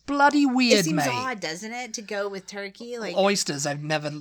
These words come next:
Speaker 1: never, ever been a fan of shellfish anyway, so that
Speaker 2: But
Speaker 1: can get out of
Speaker 2: I've
Speaker 1: here.
Speaker 2: never really been a fan of the oysters in the dressing, so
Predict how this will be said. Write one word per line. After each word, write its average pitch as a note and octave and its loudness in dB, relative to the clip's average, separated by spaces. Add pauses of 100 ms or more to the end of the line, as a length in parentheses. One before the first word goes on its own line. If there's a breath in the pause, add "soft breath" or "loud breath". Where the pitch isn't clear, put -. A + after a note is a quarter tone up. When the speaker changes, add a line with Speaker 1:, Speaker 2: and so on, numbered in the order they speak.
(140)
Speaker 1:
never, E3+ 0
ever E3 0
been C#3+ -6
a C#3 -6
fan C#3+ -6
of B2+ -12
shellfish B2+ -6
anyway, G#2+ -10
so F#3+ -2
that D#4 -2
Speaker 2:
But - -6
Speaker 1:
can A#2 -12
get C3 -8
out G2+ -8
of - -16
Speaker 2:
I've C#4 -2
Speaker 1:
here. D4 -2
Speaker 2:
never D4+ -4
really A#3 -2
been F#3 -8
a - -10
fan G3 -12
of D#3 -14
the D3+ -12
oysters D#3+ -10
in D3 -14
the C#3+ -14
dressing, C#3+ -10
so D#3+ -6